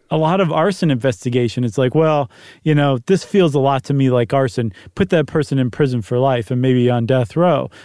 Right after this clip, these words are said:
Like, that's the, that's the same kind of correctional criminal justice instinct that seems to be driving the cancellation of these. And I have a lot of problems with anything that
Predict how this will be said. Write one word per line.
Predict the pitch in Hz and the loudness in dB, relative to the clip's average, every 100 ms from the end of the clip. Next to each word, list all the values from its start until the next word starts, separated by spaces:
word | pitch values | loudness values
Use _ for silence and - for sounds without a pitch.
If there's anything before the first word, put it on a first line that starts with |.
| - | -2
Like, | 156 147 | -2 0
that's | 196 220 - | 0 0 -2
the, | - 202 165 - | 0 0 0 0
that's | 202 196 | -2 0
the | - | -4
same | 185 - 202 202 | -4 -2 2 2
kind | 185 - 180 185 | 0 -2 2 4
of | 160 127 - _ - - - - | 2 0 -6 _ -20 -20 -20 -14
correctional | - - 156 175 180 - 185 170 165 160 151 147 - - _ _ _ - | -8 -2 0 0 -2 -4 0 2 4 4 2 0 -2 -20 _ _ _ -12
criminal | - 196 190 196 190 160 | -4 0 2 2 2 0
justice | 120 139 160 151 - 147 123 - - _ _ _ _ | -2 0 0 0 -2 -2 -2 -6 -20 _ _ _ _
instinct | 175 175 156 - - 131 127 - | 2 2 2 -2 -2 -2 -4 -2
that | 139 131 | -2 -2
seems | - 180 170 | 0 2 2
to | - | -2
be | 151 135 | -2 -2
driving | 117 135 151 151 127 | 0 2 2 2 0
the | 123 | -2
cancellation | 113 151 147 147 139 156 - 131 | -2 -2 -2 0 2 0 0 -2
of | 120 | -2
these. | 120 120 107 | -2 -2 -4
And | - 151 | -2 0
I | 170 | 2
have | 190 208 | 2 2
a | 190 | 2
lot | 170 160 160 | 2 2 0
of | 147 | -2
problems | - 147 147 139 123 | -2 0 0 -2 0
with | 131 | 0
anything | 147 156 156 160 143 | 2 2 0 0 2
that | 139 131 | 2 0